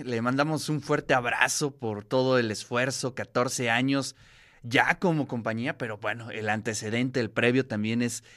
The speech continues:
muy importante reconocerlo. Y pues a cada generación, a cada uno de los artistas, las artistas que han estado en los distintos momentos de esta compañía, agradecerles.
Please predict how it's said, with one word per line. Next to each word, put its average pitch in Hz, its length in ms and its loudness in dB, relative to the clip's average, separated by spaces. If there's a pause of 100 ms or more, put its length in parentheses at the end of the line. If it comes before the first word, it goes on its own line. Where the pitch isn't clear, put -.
(160)
muy 135 240 4
importante 120 600 -2
reconocerlo. 110 840 -6
Y 117 100 -6
pues 113 240 -4
a 120 100 -8
cada 175 200 -2
generación, 147 800 -4
a 131 140 -8
cada 151 300 -4
uno 151 280 -4
de 135 80 -2
los 113 220 -8
artistas, 120 720 -12 (400)
las 123 300 0
artistas 117 580 -10
que 113 80 -8
han 107 100 -4
estado 110 560 0 (340)
en 107 340 -4
los 104 140 -4
distintos 117 520 -6
momentos 107 540 -4
de 107 100 -2
esta 104 240 -8
compañía, 107 720 -4 (300)
agradecerles. 117 1000 -2